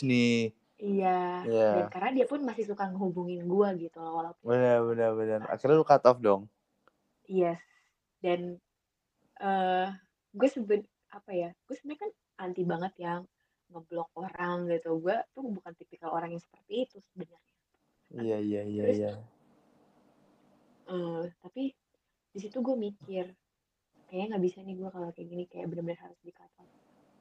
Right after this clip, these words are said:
Speaker 1: Lu akhirnya
Speaker 2: Karena
Speaker 1: lu
Speaker 2: gue bilang
Speaker 1: blok,
Speaker 2: sama
Speaker 1: lu
Speaker 2: dia.
Speaker 1: blok di Instagram?
Speaker 2: Semua. Gue bilang sama dia. Gue, gue chat dulu, gue chat dulu dia. Gue bilang, eh, intinya gue bilang lah, dia tau lah gue lagi dekat lagi sama orang lain. Terus gue bilang, "Iya, dan kayaknya,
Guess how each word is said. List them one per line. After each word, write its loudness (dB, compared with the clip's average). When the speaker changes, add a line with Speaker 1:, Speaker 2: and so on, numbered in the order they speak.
Speaker 1:
Lu 12
akhirnya 10
Speaker 2:
Karena 10
Speaker 1:
lu 10
Speaker 2:
gue 6
bilang 8
Speaker 1:
blok, 12
Speaker 2:
sama 0
Speaker 1:
lu 4
Speaker 2:
dia. 0
Speaker 1:
blok 2
di 2
Instagram? 2
Speaker 2:
Semua. 0
Gue 4
bilang 2
sama -2
dia. -2
Gue, -4
gue 2
chat -8
dulu, 2
gue 4
chat -4
dulu -2
dia. -2
Gue -10
bilang, -6
eh, -20
intinya -4
gue 4
bilang 2
lah, 0
dia 4
tau 0
lah 6
gue 0
lagi 2
dekat -8
lagi -14
sama -20
orang -20
lain. -20
Terus -20
gue -10
bilang, -10
"Iya, -4
dan -10
kayaknya, -8